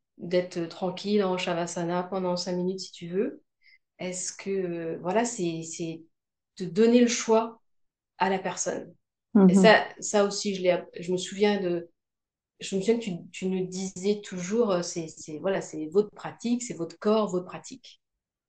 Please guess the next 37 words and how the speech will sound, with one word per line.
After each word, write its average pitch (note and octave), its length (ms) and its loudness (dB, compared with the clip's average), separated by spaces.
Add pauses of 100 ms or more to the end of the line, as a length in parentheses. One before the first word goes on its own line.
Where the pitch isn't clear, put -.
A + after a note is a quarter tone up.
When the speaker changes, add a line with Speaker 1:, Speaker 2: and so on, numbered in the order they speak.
(140)
Speaker 1:
Et E3 60 -8
c'est G3 140 -4
vraiment G#3 340 2
ça, G#3 200 0
c'est - 220 -10
comment A3 320 2
tu G#3+ 220 -6
le F#3 220 -6 (160)
traduis, G3+ 680 -2 (560)
euh, D#3 400 -14 (1080)
en, F#3+ 280 2
en F3 120 0
donnant G3 380 4
le A#3+ 60 4
choix A#3+ 340 2
à C4 60 2
chaque - 240 -8
fois G#3+ 160 -4
à A#3 40 -2
la F#3 80 0
personne G3 500 -8 (120)
de E3+ 120 -14
se D#3+ 120 -14
dire, G#3+ 180 -4
bah, D#3+ 160 -8
ok, - 160 -14
euh, F3 320 -8 (420)
à, D#3+ 640 -6 (140)
à, - 260 -12 (680)
à D#3 120 -12 (100)
tout C4+ 140 4
moment, G3 480 4 (320)
vous G3+ 200 -4
pouvez F#3+ 380 -4
sortir F#3 460 -6
de F3 60 -4
la, F3+ 480 -4